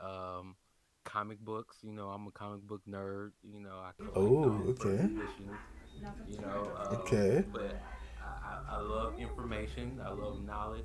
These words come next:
Speaker 1: I love w-, sitting down watching a documentary, a good one. You know, um, can't pass that up. I actually watch C span. <laughs>
Speaker 2: Oh, wow. <laughs>
Speaker 1: <laughs>
Speaker 2: Okay.
Speaker 1: Which is,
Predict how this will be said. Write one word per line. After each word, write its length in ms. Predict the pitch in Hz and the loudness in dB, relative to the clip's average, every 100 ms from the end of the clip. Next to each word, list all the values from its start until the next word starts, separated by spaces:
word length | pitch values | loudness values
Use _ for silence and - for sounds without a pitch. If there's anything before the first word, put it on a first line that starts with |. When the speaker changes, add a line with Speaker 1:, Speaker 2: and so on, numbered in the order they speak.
| - | -8
Speaker 1:
I 60 | 101 | -12
love 220 | 101 104 | -10 -10
w-, 160 | 104 104 - | -10 -12 -14
sitting 280 | - 104 | -12 -10
down 360 | 104 104 104 101 | -8 -8 -8 -10
watching 360 | 101 101 107 98 | -14 -14 -14 -16
a 60 | |
documentary, 920 | 95 104 - 98 98 110 - 113 113 - _ _ _ 85 | -10 -10 -10 -14 -12 -12 -10 -10 -10 -14 _ _ _ -8
a 40 | |
good 240 | 85 123 | 0 0
one. 400 | 120 117 117 123 | 0 0 0 0
You 100 | 127 120 | -4 -4
know, 340 | 104 101 110 98 | -2 -4 -6 -8
um, 360 | 98 98 95 101 _ _ - | -10 -10 -12 -16 _ _ -14
can't 200 | 123 110 | -12 -10
pass 280 | 113 110 107 | -6 -6 -6
that 180 | 113 107 | -4 -4
up. 160 | 107 92 | -4 -6
I 180 | 107 110 | -8 -8
actually 240 | - 113 | -8 -4
watch 260 | 107 104 - | -2 -4 -6
C 220 | - 117 | -10 -10
span. 400 | - 107 101 104 _ _ | -8 -8 -6 -6 _ _
<laughs> 80 | 165 - 262 - 285 - - | -6 -6 -12 -10 -12 -6 6
Speaker 2:
Oh, 380 | - 90 101 135 110 | 8 12 12 12 12
wow. 500 | 107 120 104 95 101 | 12 12 12 12 6
<laughs> 80 | 170 | 0
Speaker 1:
<laughs> 100 | - | 8
Speaker 2:
Okay. 600 | 127 - - 123 120 190 | 8 10 10 12 12 12
Speaker 1:
Which 180 | 147 143 | 10 0
is, 140 | 135 | -4